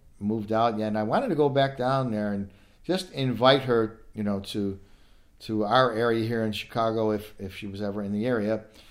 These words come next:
And so I'm gonna try and hurry up back down there and see if I can catch them before they go. Well, I got down there, and she wasn't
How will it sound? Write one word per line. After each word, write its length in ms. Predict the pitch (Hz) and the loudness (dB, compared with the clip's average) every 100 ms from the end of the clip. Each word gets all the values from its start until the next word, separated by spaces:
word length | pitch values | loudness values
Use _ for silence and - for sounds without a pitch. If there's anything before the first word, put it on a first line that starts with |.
| - - | -20 -14
And 100 | 107 | -12
so 160 | 98 113 | -8 -4
I'm 160 | 123 | -4
gonna 120 | 123 | -4
try 220 | - 135 139 | -8 -8 -8
and 220 | 120 110 - - - - - | -10 -12 -20 -20 -20 -20 -18
hurry 220 | - 147 143 | -8 -2 -2
up 200 | - - | -4 -4
back 200 | 117 120 | -4 -2
down 280 | 117 135 131 | -2 -2 0
there 140 | 120 | 0
and 120 | 113 | -2
see 140 | 107 127 | -4 -6
if 100 | 117 | -6
I 80 | |
can 140 | 104 101 | -8 -6
catch 240 | 156 165 | -6 -6
them 100 | 113 | -6
before 260 | 107 101 104 | -8 -6 -6
they 100 | 98 | -6
go. 180 | 143 139 | -4 -2
Well, 160 | 113 | 0
I 80 | 110 | -2
got 200 | 107 127 | -4 -6
down 200 | 123 117 | -6 -6
there, 120 | 117 110 | -4 -6
and 140 | 104 - - - - - - - | -8 -14 -20 -20 -20 -20 -20 -18
she 200 | - 139 | -8 0
wasn't 480 | 131 139 120 113 101 | 6 6 4 -6 -10